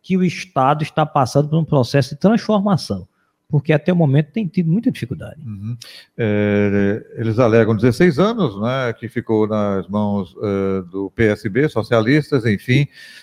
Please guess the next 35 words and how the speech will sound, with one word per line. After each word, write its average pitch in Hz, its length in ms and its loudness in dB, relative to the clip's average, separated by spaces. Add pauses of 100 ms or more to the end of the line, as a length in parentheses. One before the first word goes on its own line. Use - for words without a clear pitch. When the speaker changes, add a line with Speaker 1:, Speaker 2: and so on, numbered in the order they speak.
(120)
Speaker 2:
é, 98 340 2
e 101 40 0
por 110 220 0
conta 117 240 4
desse 113 260 2
tempo 120 300 0
todo, 147 720 4
a 135 100 4
dificuldade 123 520 0
justamente 135 520 0
de 143 80 0
botar 147 460 2
todo 170 580 2 (300)
um, 120 600 -2
a, 113 580 -6
a, 120 40 0
uma 117 160 2
equipe, 117 600 0
né, 120 440 -2
enfim, 110 480 -2 (460)
é, 104 180 -2
uma 120 140 2
estrutura, 131 1160 6
a, 117 40 2
pra 127 440 2
funcionar. 110 640 0
É 151 100 -2
um 151 60 2
pouco 143 300 0
disso, 147 400 0
na 127 80 -10
sua 127 140 -8
opinião, 123 340 -8
ou 135 80 -4
não? 87 220 -10